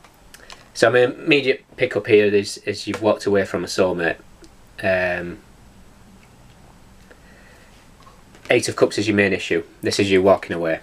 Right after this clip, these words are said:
What you're aware of is the Four of Wands. You, you know it's your wish fulfillment. You know you want to marry this person.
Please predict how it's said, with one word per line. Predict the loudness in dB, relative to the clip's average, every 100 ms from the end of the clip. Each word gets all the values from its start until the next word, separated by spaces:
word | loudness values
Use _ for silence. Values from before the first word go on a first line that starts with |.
| -10 _ -20 -20 -20 -20 -20 -20 -10 -2
What | 2
you're | 4
aware | 4 4 4
of | 0
is | -4 -8
the |
Four | 0 2 4
of | 2
Wands. | 0 0 -6 0
You, | 0 2
you | -2 0
know | 2
it's | 0
your | 0 -2
wish | -6
fulfillment. | -10 -2 -2 -2 -6 -4
You | -2
know | -2 -2
you | -2 -6 -8
want | -6 -6 -4
to |
marry | -4 -2 -4
this | -6
person. | -2 -2 -2 -4 -6